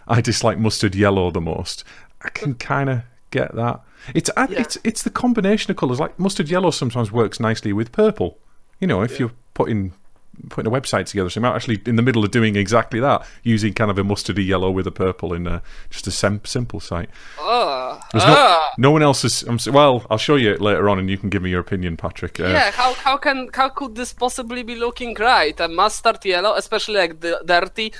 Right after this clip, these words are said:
Speaker 2: like, this sort of vomit color
Speaker 1: It's,
Speaker 2: yellow, like, ugh.
Speaker 1: it's not quite that, it's not quite that dirty, but yeah, it's, it's a, well, I don't know, it's a yellow anyway.
Speaker 2: Mm.
Speaker 1: Um, yeah, okay, so, I mean, I'm, I said I've,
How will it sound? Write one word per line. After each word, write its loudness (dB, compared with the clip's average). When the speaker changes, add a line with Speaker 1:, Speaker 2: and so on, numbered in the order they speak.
Speaker 2:
like, -4
this -4
sort 0
of 2
vomit 0
color 6
Speaker 1:
It's, 2
Speaker 2:
yellow, 6
like, 4
ugh. 4
Speaker 1:
it's 2
not 4
quite 2
that, 2
it's -2
not 2
quite 2
that 2
dirty, -2
but -4
yeah, -2
it's, -10
it's -10
a, -2
well, -2
I 2
don't 0
know, 0
it's 2
a 2
yellow 4
anyway. -4
Speaker 2:
Mm. -12
Speaker 1:
Um, 2
yeah, 6
okay, 2
so, 2
I 2
mean, 4
I'm, 2
I 0
said 0
I've, 0